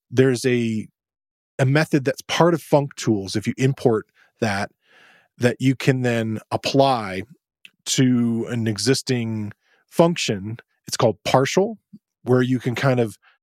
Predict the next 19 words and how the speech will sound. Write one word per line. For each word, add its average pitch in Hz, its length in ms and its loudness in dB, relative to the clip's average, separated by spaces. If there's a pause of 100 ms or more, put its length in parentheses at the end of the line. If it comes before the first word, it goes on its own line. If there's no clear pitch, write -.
permanently 143 960 2
apply 123 1160 -2 (340)
a 120 60 -4
parameter 123 800 2
or 110 140 -2
sort 110 200 0
of 98 80 -6
freeze 135 880 0
some 123 200 0
portion 131 360 0
of 113 60 -2
the 113 80 -2
function's 110 440 -4
arguments 123 540 -2
or 104 60 -6
keywords 147 580 0 (420)
so 131 140 0
that 117 180 2 (140)
it's 117 180 -2